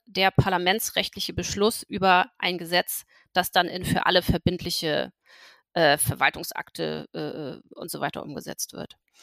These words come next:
Ähm, das heißt, die freie Entscheidung des Abgeordneten, wie er abstimmt innerhalb des Parlaments, ist natürlich dem Abgeordneten in seinen Rechten unbenommen. Und die sind auch, äh, nicht eingeschränkt, wenn man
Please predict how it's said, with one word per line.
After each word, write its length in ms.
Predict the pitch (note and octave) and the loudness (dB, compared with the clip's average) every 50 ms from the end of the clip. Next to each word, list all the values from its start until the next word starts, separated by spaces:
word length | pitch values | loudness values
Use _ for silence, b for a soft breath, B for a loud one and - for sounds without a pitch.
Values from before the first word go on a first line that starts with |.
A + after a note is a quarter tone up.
| b b b b b b b _ _ _ - | b b b b b b b _ _ _ -2
Ähm, 440 | F3+ F3+ F3 F3 F3 E3+ E3+ F3 - | 0 2 2 0 -2 -4 -8 -4 0
das 180 | - F3+ F3+ - | 0 2 2 4
heißt, 540 | G#3 F#3+ F#3+ G3+ - - - - - - _ _ _ - | 4 4 4 4 2 -2 -6 -6 -10 -10 _ _ _ -20
die 200 | - - G3 F#3+ | -12 -8 -8 -6
freie 260 | - - G3 G3 A3 | 0 2 4 4 4
Entscheidung 420 | A3 - A3+ - - G#3+ G3+ G#3 F#3+ | 4 2 2 0 2 0 0 0 -2
des 140 | F3+ - - | -4 -4 -4
Abgeordneten, 840 | - - - _ - A#3 - G#3 G3 - - G3 - - F#3+ F3+ | -2 -4 -2 _ 2 4 6 6 6 4 2 -4 -10 -10 -12 -10
wie 120 | G3+ G3+ | -4 0
er 160 | G3+ F#3+ - - | 2 2 2 2
abstimmt 420 | - - - - A3 G3 F#3+ - | 2 0 -2 0 -2 -2 -4 -6
innerhalb 320 | - - G3 G3 G3+ F#3+ | -8 -6 -4 -4 -4 -4
des 160 | - F#3+ - - | -4 -6 -8 -6
Parlaments, 540 | - F#3 F3 E3 E3+ E3+ F3 G#3+ A3+ - | -4 -2 -2 0 2 2 2 0 0 -6
ist 240 | - - - - - _ _ | -10 -12 -12 -12 -16 _ _
natürlich 400 | - F#3 F3+ - - F#3 F#3+ - | -4 -2 -2 -2 -4 -6 -8 -6
dem 340 | - F#3+ F#3 F3+ F3+ F#3 F#3+ - _ _ _ _ _ _ _ | -4 -4 -4 -4 -6 -10 -12 -16 _ _ _ _ _ _ _
Abgeordneten 720 | - G#3 - - - - G3 G#3 - G#3 G3 - - F3+ | -4 -4 -2 -2 2 4 4 4 2 0 -8 -10 -12 -12
in 180 | - F#3+ F#3+ | -10 -10 -8
seinen 220 | F3 F3+ F3 F3+ E3+ | -8 -8 -6 -2 0
Rechten 520 | E3 F3+ G3 - - _ G3+ G3 G3 - - - | 2 2 2 0 -4 _ -10 -10 -10 -10 -8 -6
unbenommen. 600 | G3+ G3 F#3 F3 F3 F3 F3 E3 D#3 D3+ - - | -6 -4 -2 -2 2 4 4 4 4 2 -4 -10
Und 180 | - F3 - | -12 -8 -6
die 80 | - F3+ | -6 -6
sind 340 | E3+ F#3+ F#3 F3+ - - - | -4 -6 -6 -6 -4 2 6
auch, 380 | E3+ E3+ F3 E3 - - - - _ _ _ _ _ _ _ _ _ _ _ | 6 6 6 6 2 -2 -6 -6 _ _ _ _ _ _ _ _ _ _ _
äh, 120 | - F3+ E3+ | -4 -2 -2
nicht 260 | F3 F3+ - - - | 0 0 -2 0 0
eingeschränkt, 840 | - E3+ F#3 G3 F#3 - - - F#3 F3+ F3 F3 E3+ - - - - _ - - | 2 2 2 4 4 4 4 4 4 2 2 0 -4 -6 -8 -8 -8 _ -18 -20
wenn 320 | - F3+ F3 E3+ F3 F3+ | -4 0 2 2 2 2
man 300 | F3 F3 E3 E3+ E3 - | 2 2 2 2 0 -4